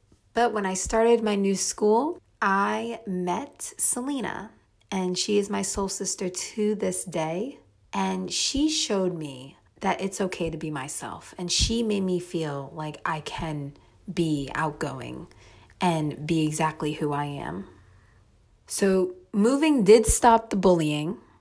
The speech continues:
but the insecurities were definitely still there. It took me a few years after that to truly feel like I can be myself,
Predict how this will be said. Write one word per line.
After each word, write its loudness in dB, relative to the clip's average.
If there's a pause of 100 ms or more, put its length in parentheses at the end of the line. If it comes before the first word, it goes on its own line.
(500)
but 4
the -6
insecurities 0
were -4
definitely -8
still -8
there. -12 (500)
It -4
took 0
me 0
a -2
few -2
years 2
after -6
that -2
to -4
truly 2
feel 4
like 0
I -2
can -6
be -4
myself, -6